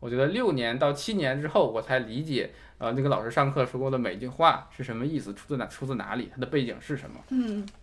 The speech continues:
Speaker 1: 如果你天性不够好的话，像我这种，对吧？你可能需要一些坚持，去不断地去模拟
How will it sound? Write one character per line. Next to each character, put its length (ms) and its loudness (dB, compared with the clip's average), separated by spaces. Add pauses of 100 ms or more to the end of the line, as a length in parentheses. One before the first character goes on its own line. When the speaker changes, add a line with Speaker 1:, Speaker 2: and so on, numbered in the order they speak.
Speaker 1:
如 120 4
果 80 10
你 200 4
天 240 2
性 180 0
不 80 -4
够 140 8
好 260 6
的 80 -4
话， 180 6
像 180 -2
我 80 2
这 80 0
种， 180 -2 (380)
对 80 0
吧？ 120 10
你 120 2
可 120 2
能 140 6
需 120 -2
要 160 12
一 60 8
些 160 8
坚 260 6
持， 220 0
去 160 0
不 100 -8
断 260 6
地 120 4
去 320 4
模 400 6
拟 480 0